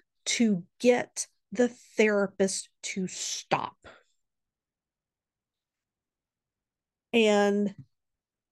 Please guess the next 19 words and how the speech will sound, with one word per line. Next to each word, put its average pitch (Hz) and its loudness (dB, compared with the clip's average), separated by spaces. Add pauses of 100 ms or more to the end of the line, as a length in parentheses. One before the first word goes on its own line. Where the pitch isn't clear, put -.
(340)
what - -6
happened 220 -4
as 196 0
a 185 -2
result 180 -2
of 160 -4
that - -4 (520)
was 190 0 (140)
this 190 0
person 247 -4 (420)
questioned - -6 (100)
their 185 -6
own 202 -4
judgment - -12 (1500)
and 220 2 (160)
carried 247 0 (100)
guilt 220 0
and 185 0
shame 202 0